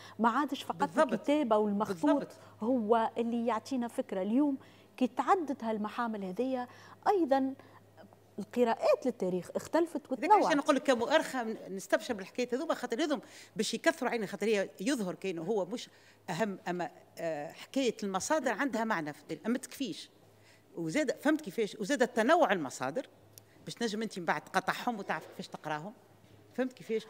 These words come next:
Speaker 1: و-، و-، والتنوع متاع المصادر شنو يعطي؟ شنو المهم فيه تنوع المصادر؟ احنا مثلًا بالنسبة
Speaker 2: تعجبك
Speaker 1: للإعلام
Speaker 2: الزوايا، يجيب، يجيب لك برشا زوايا.
Speaker 1: كيما في
Speaker 2: خاطر
Speaker 1: الإعلام
Speaker 2: التاريخ ما
Speaker 1: بالضبط.
Speaker 2: تكتبوا من،
Speaker 1: مم.
Speaker 2: من جهة واحدة، كما يقول تاريخ الحكام ولا
Speaker 1: أي.
Speaker 2: تاريخ،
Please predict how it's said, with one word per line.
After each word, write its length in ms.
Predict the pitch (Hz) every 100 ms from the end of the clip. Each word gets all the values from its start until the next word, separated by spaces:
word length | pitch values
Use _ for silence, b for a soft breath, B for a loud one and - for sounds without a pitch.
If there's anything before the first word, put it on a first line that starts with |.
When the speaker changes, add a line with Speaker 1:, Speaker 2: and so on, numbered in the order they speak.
| -
Speaker 1:
و-، 40 |
و-، 240 | 247 233 -
والتنوع 600 | 233 - - 294 339 466
متاع 180 | 294 220
المصادر 540 | 185 185 - 214 196 202
شنو 280 | - 480 349
يعطي؟ 360 | 190 160 180
شنو 280 | 190 311 403
المهم 420 | 311 294 320 370 -
فيه 200 | 330 381
تنوع 400 | - 208 208 180
المصادر؟ 380 | 190 190 185 196
احنا 180 | 294 294
مثلًا 220 | 311 330 247
بالنسبة 260 | 254 240
Speaker 2:
تعجبك 180 | 226 226
Speaker 1:
للإعلام 320 | 226 196 254
Speaker 2:
الزوايا، 300 | 262 277 170
يجيب، 260 | 165 233 196
يجيب 300 | 185 180 190
لك 100 | -
برشا 240 | 226 254
زوايا. 400 | 214 254 247 165
Speaker 1:
كيما 260 | - 403 339
في 80 | -
Speaker 2:
خاطر 120 | 349
Speaker 1:
الإعلام 180 | 214 277
Speaker 2:
التاريخ 280 | 311 285
ما 60 | 233
Speaker 1:
بالضبط. 120 | -
Speaker 2:
تكتبوا 260 | 370 254 285
من، 300 | 269 262 240
Speaker 1:
مم. 60 |
Speaker 2:
من 160 | 233 233
جهة 300 | 190 208 196
واحدة، 340 | 185 - 131 - b b -
كما 140 | 190
يقول 180 | - 202
تاريخ 300 | 202 214 -
الحكام 520 | 175 190 - 196 160 - - - _ -
ولا 220 | 165 170
Speaker 1:
أي. 40 |
Speaker 2:
تاريخ، 300 | 160 185 -